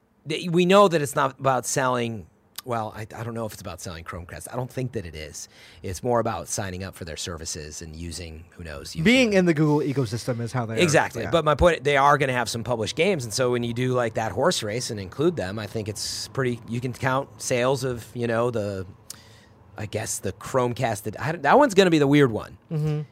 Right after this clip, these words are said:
Speaker 1: You're just gonna have to count, like, Google sales.
Speaker 2: Or just none of it matters, honestly. <laughs> Like,
Speaker 1: Well, that is
Speaker 2: that's the thing.
Speaker 1: ultimately the truth. It's, what really matters is if, like, Google Stadia has a killer app and
Speaker 2: Yeah.
Speaker 1: game, and you can easily play it, then awesome. We all just win.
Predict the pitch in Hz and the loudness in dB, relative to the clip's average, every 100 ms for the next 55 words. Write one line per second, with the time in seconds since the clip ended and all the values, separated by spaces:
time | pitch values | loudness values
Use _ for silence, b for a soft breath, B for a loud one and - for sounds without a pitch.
0 | - 135 160 156 180 165 147 - 147 139 | -2 0 2 4 6 6 2 0 0 0
1 | 127 113 120 117 104 - 90 73 - - | 0 0 0 0 -2 -6 -8 -10 -10 -12
2 | - - - 359 294 214 180 170 170 135 | -14 -6 6 8 8 6 8 8 6 6
3 | 139 147 143 143 143 190 165 214 185 190 | 6 6 4 4 4 4 8 10 10 8
4 | 80 - - 160 160 107 190 151 240 285 | 4 -4 4 4 4 8 10 10 10 8
5 | 170 120 107 - 151 101 - 107 - - | 8 4 2 0 -2 -2 -4 -8 -8 -18
6 | b b 143 147 160 220 160 139 131 120 | b b 0 4 8 8 6 2 0 -2
7 | 127 131 - 135 113 131 131 - 151 139 | -4 -4 -2 -2 0 0 0 -2 -2 -2
8 | 123 110 104 - - 151 151 160 117 117 | -4 -6 -8 -12 0 4 6 4 2 -4
9 | 165 - 123 127 117 135 220 226 B - | -4 -2 0 0 0 0 0 -2 B -8
10 | 113 131 127 - 143 156 143 156 131 - | -6 -4 -6 -6 -4 -2 0 -2 -2 -2
11 | 131 214 170 139 147 185 - 92 101 113 | 0 0 0 -2 0 -2 -2 -6 -8 -8
12 | 127 117 104 101 123 73 | -8 -10 -10 -8 -8 -10